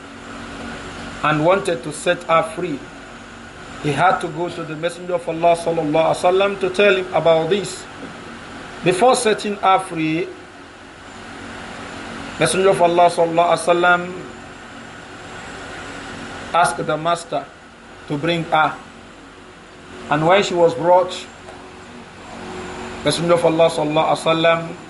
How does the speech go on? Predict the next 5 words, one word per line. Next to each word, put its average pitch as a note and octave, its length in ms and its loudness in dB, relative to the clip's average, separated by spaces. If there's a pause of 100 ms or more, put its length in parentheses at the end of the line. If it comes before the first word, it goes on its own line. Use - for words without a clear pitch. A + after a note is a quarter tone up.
(400)
tested G3+ 380 0 (100)
her D3 280 4 (2000)
by D3 200 4
the C#3+ 140 0
question, D#3 580 -2